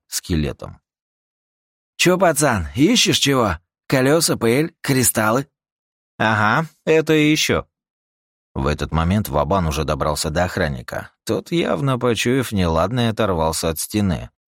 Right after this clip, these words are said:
Однако больше ничего он сделать не успел. Вабан с размаха врезал ему по морде, и тот мгновенно осел на землю. «Ты че творишь?»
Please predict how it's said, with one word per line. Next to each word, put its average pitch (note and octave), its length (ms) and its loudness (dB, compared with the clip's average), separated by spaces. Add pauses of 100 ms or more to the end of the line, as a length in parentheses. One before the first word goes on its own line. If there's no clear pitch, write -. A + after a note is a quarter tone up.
(200)
Однако F2+ 360 -2
больше E2+ 320 0
ничего F2+ 320 0
он D#2+ 100 0
сделать C2+ 560 -4
не D#2 140 0
успел. D2+ 520 -4 (600)
Вабан G2 360 0
с - 80 -2
размаха G2 500 0
врезал F2 460 -2
ему F2 220 -2
по F#2+ 160 0
морде, C#2+ 440 -2
и E2+ 140 -6
тот - 400 -8
мгновенно F#2+ 680 0
осел D#2+ 260 -2
на D2+ 140 -2
землю. C#2 360 -8 (720)
«Ты A#3 140 4
че B3+ 220 4
творишь?» C#4 600 4